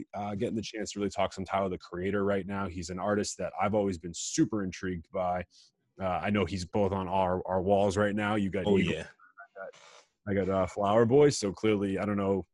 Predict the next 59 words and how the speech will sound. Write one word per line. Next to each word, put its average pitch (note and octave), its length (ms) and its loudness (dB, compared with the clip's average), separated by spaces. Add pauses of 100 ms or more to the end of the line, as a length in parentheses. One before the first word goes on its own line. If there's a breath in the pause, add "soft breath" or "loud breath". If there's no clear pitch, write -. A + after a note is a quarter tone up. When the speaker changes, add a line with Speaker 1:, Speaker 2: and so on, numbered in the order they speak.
(140)
Speaker 1:
you G#2+ 80 -2
know, F#2 160 -4 (460)
what G#2+ 120 -2
that G2 160 0
says G#2+ 220 -4
about G2+ 240 4
what G#2 180 4
our F#2+ 100 2
favorite G#2 400 0
Tyler, G2+ 280 2
the G2+ 80 0
Creator G#2 460 -2
<laughs> - 60 0
albums C3+ 400 6
might C#3 240 4
be, D#3 200 8
but F#2+ 340 0 (140)
Speaker 2:
Yeah. B2 100 4
Speaker 1:
uh, - 680 -6 (120)
it'll B2 100 -4
be B2 80 0
interesting A2 280 0
to G2+ 60 -2
see A#2+ 120 0
where G2+ 240 2
Cherry G2 300 0
Bomb F2 320 -6
kinda E2+ 260 -8
sits. - 520 -4 (440 soft breath)
Uh, F#2 420 -2
so G2+ 760 2 (440)
for D#3 160 6
you, G2 840 4
who, C#3 320 4
like, G#2 200 -4
I G#2+ 80 -2
know G#2 160 2
we G2+ 100 2
always, F#2 240 0
we F#2 120 -6
kinda, F#2+ 280 -2
this F2+ 140 -6
is F2+ 60 -8
our F2 140 -2
intro. F2 280 -6
We E2 80 -4
kind E2+ 180 -10
of E2+ 80 -6
always E2 300 -4
talk E2+ 240 -6
about D#2+ 220 -6
this E2 100 -14
before - 300 -10
we E2 80 -6
jump E2+ 260 -10
into E2 220 -12
the D#2+ 100 -6
album, E2+ 420 -2
but, E2+ 220 -6